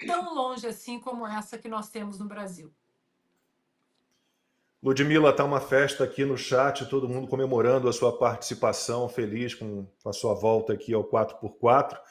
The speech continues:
Speaker 2: Então vamos lá, você é a especialista aqui. É, bom, censura, censura, censura, perseguição política, porque,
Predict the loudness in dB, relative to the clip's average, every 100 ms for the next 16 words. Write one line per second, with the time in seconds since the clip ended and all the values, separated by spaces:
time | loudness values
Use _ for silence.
0 | _ -20 _ -8 -6 2 4 4 2 2
1 | 6 8 6 2 -4 -4 0 4 6 4
2 | 2 2 2 4 2 2 -2 -2 -6 -8
3 | -6 -8 -10 _ _ _ 0 2 2 2
4 | 0 -2 0 0 0 -6 _ _ -20 _
5 | _ _ -2 0 0 0 4 4 4 -2
6 | -4 -4 -2 0 0 2 0 -2 -4 -4
7 | 0 0 0 0 -2 -2 -2 -2 -2 -2
8 | -4 -4 -6 -6 -8 0 0 0